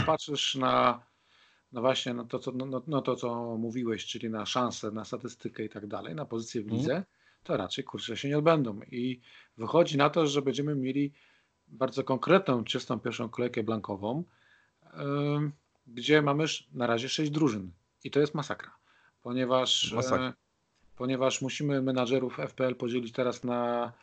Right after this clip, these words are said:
Speaker 1: na pewne kategorie, na tych, co mają dziką kartę i na tych, których, którzy jej już nie mają. I teraz wydaje mi się, że każdy bez dzikiej karty ma wielki problem, ponieważ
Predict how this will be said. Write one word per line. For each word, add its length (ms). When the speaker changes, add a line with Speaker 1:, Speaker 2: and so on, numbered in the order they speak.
Speaker 1:
na 80
pewne 220
kategorie, 520
na 140
tych, 200
co 220
mają 320
dziką 240
kartę 440
i 60
na 140
tych, 200
których, 460
którzy 320
jej 200
już 240
nie 100
mają. 320
I 40
teraz 200
wydaje 240
mi 60
się, 120
że 100
każdy 300
bez 140
dzikiej 260
karty 460
ma 180
wielki 260
problem, 320
ponieważ 520